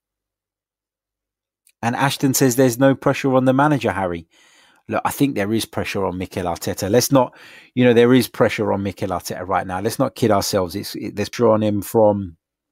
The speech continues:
um, you know,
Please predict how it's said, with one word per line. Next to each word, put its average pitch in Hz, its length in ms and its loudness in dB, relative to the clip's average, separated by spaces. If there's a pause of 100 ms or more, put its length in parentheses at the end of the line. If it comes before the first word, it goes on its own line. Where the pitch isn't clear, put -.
(920)
um, 92 580 -4 (1120)
you 110 140 -4
know, 95 240 -2